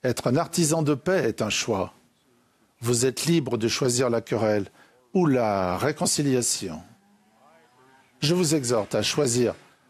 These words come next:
d'être un artisan de paix, maintenant et toujours.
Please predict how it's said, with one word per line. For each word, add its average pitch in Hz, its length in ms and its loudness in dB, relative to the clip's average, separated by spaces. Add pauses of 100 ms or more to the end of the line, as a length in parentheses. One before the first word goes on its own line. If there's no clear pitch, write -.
(160)
d'être 117 300 0
un 113 120 2
artisan 123 520 0
de 101 80 -2
paix, 82 280 -4 (920)
maintenant 123 580 -2 (600)
et 123 140 0
toujours. 90 400 -4